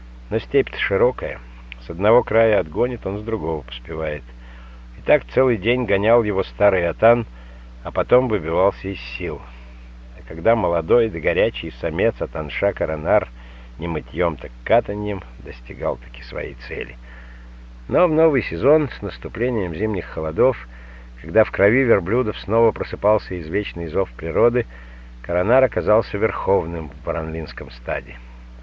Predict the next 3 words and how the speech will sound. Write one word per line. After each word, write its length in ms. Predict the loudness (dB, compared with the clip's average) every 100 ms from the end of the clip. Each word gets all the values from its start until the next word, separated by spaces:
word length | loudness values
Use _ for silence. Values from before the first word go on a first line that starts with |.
| -20 -20 -20 -20 -18 -8
Достиг 420 | -4 -4 -2 -4 -4
Коронар 400 | 0 2 4 2
могущества — 800 | 0 -2 -2 -4 -6 -2 4 4